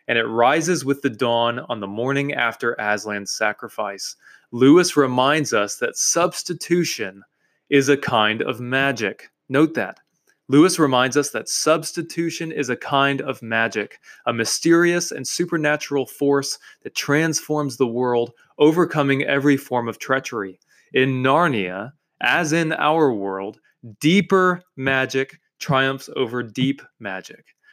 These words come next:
Through sacrifice, mercy triumphs over judgment. And this is be-, this is the beautiful promise of that glorious exchange that we saw Aslan agree to a couple chapters ago.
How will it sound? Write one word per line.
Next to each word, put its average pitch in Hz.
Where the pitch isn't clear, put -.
Through 139
sacrifice, 117
mercy 120
triumphs 110
over 117
judgment. 107
And 139
this 143
is 170
be-, 165
this 160
is 160
the 135
beautiful 170
promise 143
of 135
that 135
glorious 143
exchange 135
that 131
we 123
saw 123
Aslan 117
agree 110
to 113
a 165
couple 117
chapters 165
ago. 98